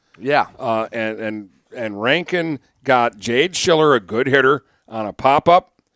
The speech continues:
Speaker 2: Evans.
Speaker 1: Well, good hitter
Speaker 2: Uh,
Speaker 1: and Marysville hitter is basically synonymous.
Speaker 2: Yeah. Uh,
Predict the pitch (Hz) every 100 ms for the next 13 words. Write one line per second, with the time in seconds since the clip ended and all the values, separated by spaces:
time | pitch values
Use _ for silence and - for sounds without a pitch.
0 | _ _ _ _ _ - 127 139 170 180
1 | - - _ 110 - 170 143 156 143 123
2 | 127 135 127 113 104 98 104 95 92 80
3 | 113 101 - 98 - 92 87 76 - 156
4 | 143 110 104 - 123